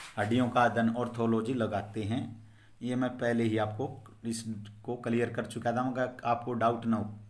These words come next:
एग्जाम में। आगे चलते हैं दोस्तों,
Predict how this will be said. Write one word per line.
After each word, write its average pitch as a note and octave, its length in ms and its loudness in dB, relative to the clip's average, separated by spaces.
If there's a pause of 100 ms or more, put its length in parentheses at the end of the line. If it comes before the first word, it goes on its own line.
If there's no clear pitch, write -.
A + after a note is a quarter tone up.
(160)
एग्जाम G2 260 -8
में। F#2+ 160 -12 (1080)
आगे A2 220 -8
चलते A2 280 -10
हैं A#2 100 -2
दोस्तों, G#2+ 480 -6